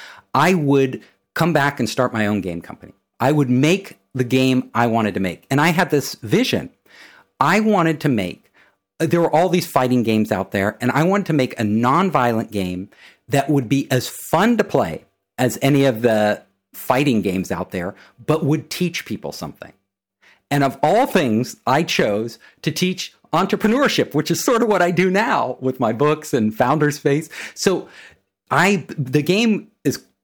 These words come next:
called Gazillionaire, and the game was designed basically to make you an entrepreneur in a really funky, playful environment where you go out and you build your business, you hire people, you expand, you advertise, you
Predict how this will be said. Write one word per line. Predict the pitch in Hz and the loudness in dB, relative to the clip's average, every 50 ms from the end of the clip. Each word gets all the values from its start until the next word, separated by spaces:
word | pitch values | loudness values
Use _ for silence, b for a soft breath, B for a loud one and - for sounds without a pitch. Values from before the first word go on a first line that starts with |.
| _ _ | _ _
called | - 156 139 139 131 - | 0 0 0 2 0 0
Gazillionaire, | 127 - 131 123 123 120 107 92 87 87 123 - _ _ _ _ _ _ - | 0 2 2 2 2 2 0 0 0 -2 -4 -6 _ _ _ _ _ _ -2
and | 131 135 127 127 131 127 123 - b b b b b b b b _ - | 0 2 2 4 2 2 0 -2 b b b b b b b b _ -4
the | 117 135 | -4 -4
game | 117 117 143 160 180 196 202 190 | 0 0 0 2 2 2 2 2
was | 170 175 165 170 | 2 0 0 0
designed | - - 143 - 143 135 151 143 117 107 107 104 - _ | -2 -2 -2 0 0 0 2 0 0 -2 -4 -4 -2 _
basically | - 175 247 247 - - - 127 110 104 110 | 0 0 0 0 -2 -2 0 0 0 0 -2
to | 110 - 135 | -4 -2 0
make | 131 131 139 135 - | 2 2 0 0 0
you | 147 151 185 | 0 0 2
an | 180 170 | 2 2
entrepreneur | 175 180 - 185 - 170 175 208 233 131 - - _ | 2 0 0 -2 -2 -2 -2 -2 -2 -6 -8 -4 _
in | 170 165 | 2 2
a | 170 | 2
really | 147 131 127 160 190 196 190 196 180 | 0 0 0 0 2 2 2 0 -2
funky, | - - - 160 160 160 - 170 143 | -2 -2 0 0 0 0 -2 -4 -6
playful | 151 - - 135 139 135 - 156 139 139 131 | -4 -2 0 0 0 0 0 0 0 0 0
environment | - 131 110 104 117 117 139 160 180 202 220 220 - | -2 -2 0 2 2 4 2 2 2 0 -2 -2 -2
where | 131 123 123 | -2 -2 0
you | 131 156 | -2 -2
go | - - 160 160 165 | 0 0 2 4 4
out | 147 139 143 151 151 - | 4 4 2 2 0 0
and | - 135 131 | 0 0 0
you | 120 | 0
build | 107 - 135 139 139 131 - | 0 0 2 2 2 2 0
your | 147 135 | 0 0
business, | 107 135 131 127 131 143 135 135 127 - - | 2 0 0 0 0 0 0 0 -2 -2 -2
you | 127 123 123 | -2 -2 -2
hire | - - 120 123 139 139 135 | -2 0 2 2 2 2 0
people, | 139 - 143 - - 143 143 | -2 -4 -4 0 0 0 0
you | 139 143 143 | 0 -2 -2
expand, | 135 - - - - - 135 131 143 143 139 135 143 143 147 131 | -4 -6 -8 -8 -4 -2 0 0 2 2 0 0 0 0 0 0
you | 147 143 - - | -2 -2 -2 -2
advertise, | - 127 139 147 139 139 147 135 143 - 139 143 135 135 139 143 143 143 - | 0 0 0 2 0 -2 -2 -2 -2 0 2 2 2 4 2 2 0 -2 -4
you | 160 143 | -6 -8